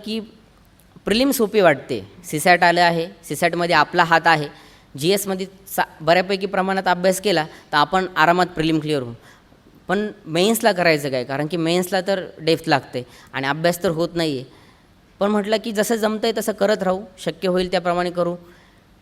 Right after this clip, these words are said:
असं हळूहळू, हळूहळू पुढे जात होतं. मधल्याच काळामध्ये,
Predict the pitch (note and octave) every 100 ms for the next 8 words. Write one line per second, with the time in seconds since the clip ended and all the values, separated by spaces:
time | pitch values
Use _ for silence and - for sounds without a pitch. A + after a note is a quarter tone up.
0 | - - G3+ F3+ F#3+ G3 G#3+ G#3 G#3+ G#3+
1 | - - _ - G3+ F#3 F#3+ G3 F3 F3+
2 | F#3 - - - - - _ _ _ -
3 | E3+ G3 A3+ A3+ A3 A3 A3 A3+